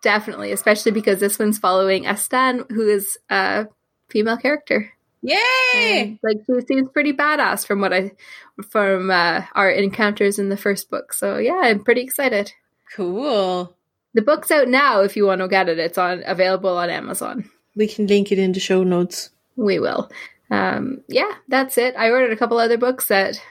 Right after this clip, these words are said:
Speaker 1: I've been dying to read, so I bought them today, and just overall pre-, feeling pretty bookish lately.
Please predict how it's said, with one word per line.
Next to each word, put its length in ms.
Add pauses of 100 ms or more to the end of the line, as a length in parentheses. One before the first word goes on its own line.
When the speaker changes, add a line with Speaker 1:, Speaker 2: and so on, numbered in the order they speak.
(180)
Speaker 1:
I've 280 (280)
been 260
dying 380
to 120
read, 360
so 320
I 140
bought 280
them 240
today, 540
and 600 (800)
just 320
overall 720 (320)
pre-, 340
feeling 380
pretty 400 (140)
bookish 400 (120)
lately. 380